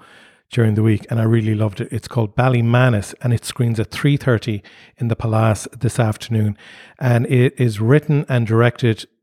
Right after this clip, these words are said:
and produced by Patrick Sharkey. Indeed, it kind of follows a theme in the sense of it's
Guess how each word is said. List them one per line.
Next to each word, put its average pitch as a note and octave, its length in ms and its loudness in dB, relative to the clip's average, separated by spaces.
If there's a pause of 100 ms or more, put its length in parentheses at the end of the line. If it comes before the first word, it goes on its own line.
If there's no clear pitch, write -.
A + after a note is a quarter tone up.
and A2+ 200 -4
produced B2 600 -2
by A2+ 100 -2
Patrick - 480 -4
Sharkey. A#2 500 -2
Indeed, A#2+ 460 -4
it - 140 -12 (160)
kind C3+ 160 -2
of A2 80 -4
follows B2 480 2 (680)
a - 60 -4
theme B2+ 720 2
in A#2+ 320 0
the G#2 80 -2
sense A#2+ 360 -2
of A#2 400 -4 (640)
it's - 460 -10